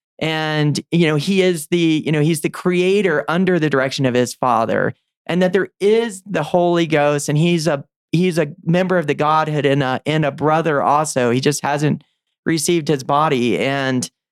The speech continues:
you know, and so on. And that all seemed to resonate and feel really good. And then I said, and then he, they go in about this question of the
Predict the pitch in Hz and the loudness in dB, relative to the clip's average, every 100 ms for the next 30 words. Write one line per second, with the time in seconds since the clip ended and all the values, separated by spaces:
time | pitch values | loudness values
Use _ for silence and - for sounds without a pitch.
0 | _ _ _ - 175 170 165 147 196 202 | _ _ _ -4 0 0 -2 0 0 2
1 | 175 160 151 151 - 156 160 - 160 170 | 2 0 0 -2 -2 -2 -4 -2 0 0
2 | 175 190 156 135 151 147 151 135 - 139 | 0 0 2 2 0 0 0 0 0 0
3 | 131 135 131 190 233 160 127 - 165 180 | 2 0 0 0 2 0 -2 -2 0 0
4 | 165 156 156 170 - _ 180 180 185 185 | -2 -2 -2 -4 -12 _ 0 2 2 0
5 | 160 190 196 190 190 180 196 196 202 185 | 0 0 0 0 0 -2 -2 0 0 -2
6 | - 185 185 - 185 165 170 165 160 | -4 -2 -2 0 0 0 0 2 0